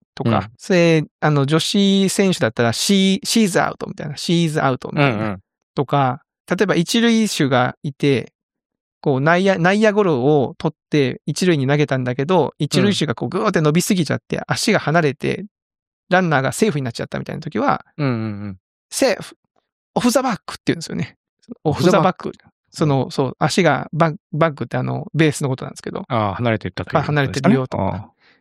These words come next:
Speaker 1: その英語がむずいんですよね。
Speaker 2: あー、あー、あー、あー。
Speaker 1: その、
Speaker 2: 確かにね。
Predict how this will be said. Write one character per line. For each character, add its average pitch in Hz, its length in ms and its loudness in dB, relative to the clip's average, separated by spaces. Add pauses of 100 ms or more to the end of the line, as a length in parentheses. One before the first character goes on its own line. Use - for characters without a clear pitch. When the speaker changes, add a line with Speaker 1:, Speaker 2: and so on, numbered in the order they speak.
Speaker 1:
そ - 120 -8
の - 100 -10
英 370 580 2
語 294 480 -2 (300)
が 202 260 0
む 185 180 4
ず 196 200 2
い 151 40 0
ん 113 100 -6
で 123 100 -12
す - 120 -16
よ - 120 -10
ね。 - 320 -10 (200)
Speaker 2:
あ 117 60 -6
ー、 113 40 4
あ - 20 4
ー、 113 40 4
あ 110 40 0 (460)
ー、 - 40 -10
あ - 40 -12
ー。 101 40 -14
Speaker 1:
そ 151 120 0
の、 135 120 0
Speaker 2:
確 123 140 -2
か 95 80 -12
に 104 80 -8
ね。 151 180 -4